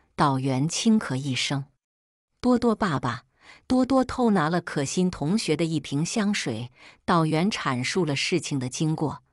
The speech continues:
但是态度和那会儿天差地别。见我爸妈不好惹，身份不一般，就开始和稀泥，想大事化小，小事化了，可真是会见风使舵。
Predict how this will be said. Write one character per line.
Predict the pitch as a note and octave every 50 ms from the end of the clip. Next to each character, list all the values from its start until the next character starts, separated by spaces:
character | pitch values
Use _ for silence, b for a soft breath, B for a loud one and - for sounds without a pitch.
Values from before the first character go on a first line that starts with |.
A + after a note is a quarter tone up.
| B B B B B B B
但 | - G3+ G3+
是 | - G#3
态 | - - - - B3+ F3+ D3+
度 | - D#3 C3+ B2+ B2 B B B
和 | B - F3 D#3+
那 | E3+ F3+ D#3
会 | C#3 - D#3+
儿 | C#3+ A#2+
天 | A#2+ - - G3+ F3+ F3
差 | F3 - - F#3 F3
地 | F3 - G3 C3+
别。 | - - A#2+ A#2 A2+ A#2+ B2+ - _ _ _ _ _ _ _ _ _ _ _ _ _ _
见 | - - A3 F#3 E3+
我 | D#3 C#3
爸 | - A3 F#3+ E3
妈 | D#3 E3+ E3 F3
不 | F3 - G#3
好 | E3 - - C#3 D3
惹， | E3 E3 C#3+ B2+
身 | B2+ - - F3+ F3 F3+
份 | F3 F#3 D3+ C3
不 | C3 - C#3
一 | D#3 E3 D#3
般， | C#3 - F3 F3 F3+ F3+ B B B B B
就 | - - F3
开 | - - - E3+ D3
始 | - - -
和 | A#2+ - - - F3+
稀 | D#3+ - - F#3 F3+
泥， | E3 C#3 B2 B2 B2+ C3 _ B B B B B B B
想 | B - - F3 D#3 D3+
大 | - A#3 G#3 F3
事 | E3+ - -
化 | E3+ - G#3 F3 D3
小， | - - C#3+ C#3+
小 | G#3 - - D3 G#2+
事 | - - -
化 | D3+ - - F#3 C#3 G#2+
了， | - - - _ _ _ _ _ B B B B B B
可 | - - F#3
真 | - - A#3+ B3+ B3+
是 | - - G#3+
会 | - - F3 D3+ B2+
见 | - - G3 E3 C3+
风 | - - D3+ D#3
使 | - - - -
舵。 | - C#3+ B2+ - -